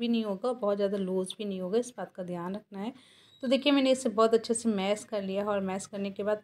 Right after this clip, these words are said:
थोड़ा सा ऑयल लगा दूँगी और ऑयल लगा के मैं इसे रेस्ट करने के लिए रख दूँगी। बहुत ज़्यादा रेस्ट नहीं करना, सिर्फ आधे घंटे के लिए मैंने इसे रेस्ट पे रखा था।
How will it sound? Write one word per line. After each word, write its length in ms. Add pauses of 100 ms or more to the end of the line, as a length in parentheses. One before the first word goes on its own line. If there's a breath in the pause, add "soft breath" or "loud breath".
थोड़ा 140
सा 160 (140)
ऑयल 200
लगा 300
दूँगी 360 (440 loud breath)
और 80
ऑयल 260
लगा 280
के 140
मैं 140
इसे 220
रेस्ट 280
करने 240
के 160 (100)
लिए 200
रख 240
दूँगी। 220
बहुत 220
ज़्यादा 240
रेस्ट 280
नहीं 180
करना, 260
सिर्फ 200
आधे 200
घंटे 260
के 80
लिए 120
मैंने 200
इसे 200
रेस्ट 280
पे 100
रखा 320
था। 200